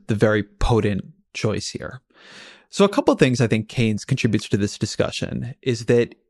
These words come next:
if your economy is not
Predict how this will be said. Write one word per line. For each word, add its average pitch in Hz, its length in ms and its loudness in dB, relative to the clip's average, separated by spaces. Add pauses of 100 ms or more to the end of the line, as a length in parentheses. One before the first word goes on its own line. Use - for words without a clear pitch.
(100)
if 143 240 2
your 147 380 6
economy 196 1000 2
is 120 340 0
not 110 560 2